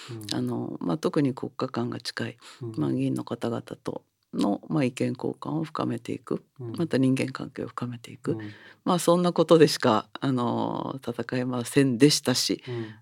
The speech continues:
Speaker 2: あの、これからもそこは一緒だと思います。
Speaker 1: うん。うん。最後の質問にしたいんですけど、その、今大臣がね、繰り返しおっしゃった国家間、大臣が、まあ、大-、本当に大事にしてる国家観、まあ、一つでもいいですし、三つでもいいですけれども、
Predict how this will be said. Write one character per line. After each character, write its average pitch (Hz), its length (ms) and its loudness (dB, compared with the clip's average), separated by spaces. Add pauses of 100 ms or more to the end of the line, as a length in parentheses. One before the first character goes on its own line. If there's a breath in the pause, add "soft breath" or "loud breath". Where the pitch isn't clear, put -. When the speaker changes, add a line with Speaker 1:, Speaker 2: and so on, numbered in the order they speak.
Speaker 2:
あ 151 100 -2
の、 131 220 0
こ 139 140 -2
れ 147 80 2
か - 100 -2
ら 180 120 0
も 151 120 2
そ - 140 -8
こ - 140 -4
は 110 60 2
一 117 120 -2
緒 110 140 -2
だ 131 120 -6
と - 140 -10
思 120 140 -6
い 113 60 -8
ま 117 140 -12
す。 - 180 -20 (140)
Speaker 1:
う 127 40 -12
ん。 113 120 -14 (460 loud breath)
う 190 60 -10
ん。 - 20 -10
最 196 160 4
後 165 100 4
の 113 80 0
質 98 160 -8
問 110 160 -2
に 104 80 -4
し 101 80 -10
た 110 140 -2
い 101 40 -2
ん 98 60 -2
で 95 100 -8
す - 80 -14
け 104 140 -6
ど、 101 120 -4
そ 110 140 -8
の、 110 520 -6 (480 loud breath)
今 175 120 6
大 147 140 8
臣 117 140 2
が 95 80 -4
ね、 175 300 -6
繰 123 80 -2
り 113 80 -2
返 113 160 -4
し - 100 -6
お 113 60 -2
っ - 20 -4
し - 100 -8
ゃ 117 60 -2
っ - 20 -20
た - 160 -12 (480)
国 131 160 2
家 185 100 6
間、 95 200 -4 (840 loud breath)
大 233 240 0
臣 202 160 4
が、 120 360 2
ま 120 220 2
あ、 113 40 2
大-、 117 300 2 (120)
本 185 120 -2
当 240 100 -2
に 220 60 4
大 202 180 10
事 214 60 2
に 196 80 6
し - 40 -2
て - 80 -6
る - 60 -6
国 110 180 -2
家 123 120 6
観、 98 180 -2
ま 139 60 6
あ、 - 20 6
一 240 200 6
つ 226 100 4
で 180 80 12
も 151 120 12
い 156 80 10
い - 20 6
で 143 100 8
す 143 120 2
し、 139 120 6
三 123 120 8
つ 143 120 2
で 131 80 10
も 110 140 8
い 107 60 6
い - 20 4
で 101 100 2
す - 120 -2
け 113 100 2
れ 104 100 2
ど 107 80 -2
も、 113 160 0